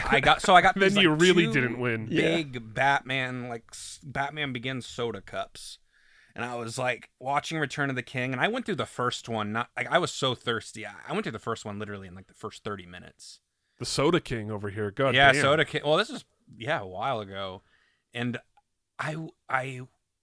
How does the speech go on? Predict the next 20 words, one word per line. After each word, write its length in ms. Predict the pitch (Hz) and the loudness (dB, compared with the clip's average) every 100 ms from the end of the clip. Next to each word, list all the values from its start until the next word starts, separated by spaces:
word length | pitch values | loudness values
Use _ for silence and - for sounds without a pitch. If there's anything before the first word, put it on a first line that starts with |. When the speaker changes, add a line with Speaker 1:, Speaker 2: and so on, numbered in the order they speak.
| _ _ _ _ - | _ _ _ _ -12
Speaker 1:
started 500 | - 160 156 208 180 | -4 2 4 2 -2
the 60 | |
second 460 | 151 - 151 170 139 | 0 0 0 -4 -6
drink, 320 | 143 151 139 | -2 -2 -4
and 120 | 135 143 | -4 0
then 80 | 151 | 0
I 80 | |
was 140 | 147 135 | -2 -2
like, 100 | 156 | -2
"I'm 80 | 254 | -2
gonna 100 | 196 | -2
pace 280 | - 131 - | -2 -4 -4
myself 380 | 110 - 98 101 | -8 -10 -12 -12
on 80 | |
this 160 | 101 - | -14 -14
one, 100 | 113 | -12
'cause 100 | 131 | -10
this 100 | 135 | -10
is 80 | 127 | -4
probably 500 | 165 151 131 120 | 0 0 0 -6